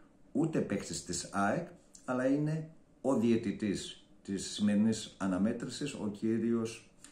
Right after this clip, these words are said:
Διαμαντόπουλος. Και δεν θα πω μόνο για τη φάση, δεν θυμάμαι τώρα το λεπτό, δέκατο έβδομο είναι, δέκατο όγδοο, τη δεύτερη κίτρινη κάρτα του Ρότα,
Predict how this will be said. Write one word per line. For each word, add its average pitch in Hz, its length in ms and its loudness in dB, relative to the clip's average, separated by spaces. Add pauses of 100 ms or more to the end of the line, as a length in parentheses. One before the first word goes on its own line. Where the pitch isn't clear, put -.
(140)
Διαμαντόπουλος. 95 1200 2 (1700)
Και - 120 -16
δεν 95 120 -2
θα 104 140 2
πω 101 120 0
μόνο 101 220 6
για 95 140 0
τη - 80 -6
φάση, 92 640 -2 (220)
δεν 92 140 -6
θυμάμαι 98 260 -2
τώρα 104 200 0
το 104 100 -2
λεπτό, 92 340 -4
δέκατο 87 340 -6
έβδομο 107 300 0
είναι, 107 140 2
δέκατο 95 380 -2
όγδοο, 107 200 -2
τη 95 140 -2
δεύτερη 110 420 0
κίτρινη 85 440 -4
κάρτα 87 320 -6
του 90 200 -4
Ρότα, 92 520 -2